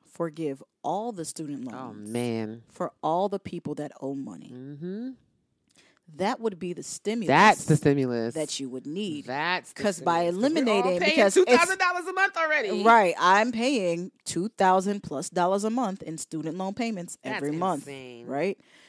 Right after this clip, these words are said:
Speaker 1: So in the event that you forgave that money, that's
Speaker 2: Right.
Speaker 1: an additional two thousand dollars
Speaker 2: That we can spend.
Speaker 1: that we could spend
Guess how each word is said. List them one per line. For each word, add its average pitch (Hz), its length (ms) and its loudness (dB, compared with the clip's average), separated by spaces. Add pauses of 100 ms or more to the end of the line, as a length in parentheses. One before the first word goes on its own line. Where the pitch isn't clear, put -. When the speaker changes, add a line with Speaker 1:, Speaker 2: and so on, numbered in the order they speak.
Speaker 1:
So 180 720 6 (140)
in 392 240 2
the 302 160 2
event 156 560 0
that 139 280 -4
you 180 100 -4
forgave 180 880 -2
that - 340 -12
money, 139 280 -4
that's 160 280 -4
Speaker 2:
Right. 147 80 -2
Speaker 1:
an 165 60 0
additional 196 380 0
two - 240 -6
thousand 175 480 -4
dollars 170 440 -4
Speaker 2:
That 131 140 -2
we 143 80 -2
can 135 180 0
spend. 131 260 -2
Speaker 1:
that 147 120 -2
we 156 140 -6
could 170 220 -8
spend 226 460 0